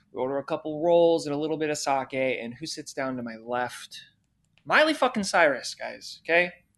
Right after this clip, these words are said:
Okay? And she's with, you know, this skinny little guy friend of hers. And they start talking. And I was sitting in the sunlight.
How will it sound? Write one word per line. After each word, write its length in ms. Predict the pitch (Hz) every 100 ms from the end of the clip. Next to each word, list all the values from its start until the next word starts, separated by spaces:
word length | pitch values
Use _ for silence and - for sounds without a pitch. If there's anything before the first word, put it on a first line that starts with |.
| _ _ _ _ _ _
Okay? 320 | - 226 285 294 - _ _ _ -
And 140 | 180
she's 300 | - 202 180
with, 460 | 180 208 220 - - - - - _ _
you 80 | 220
know, 280 | 196 185 185 - -
this 180 | 143
skinny 360 | - - 165 180
little 180 | 196 208
guy 260 | 180 160
friend 240 | 160 170 165
of 60 | 160
hers. 320 | 170 160 151
And 80 | 127
they 60 |
start 240 | 127 196 196
talking. 540 | 180 170 170 170 165 - _
And 200 | 160 156 - _ _ _ _ _ _ -
I 60 |
was 200 | 175 175 -
sitting 320 | 208 226 214
in 460 | 175 175 170 160 147 - _ _ _ - 151
the 100 | 143
sunlight. 680 | - - 151 135 120 113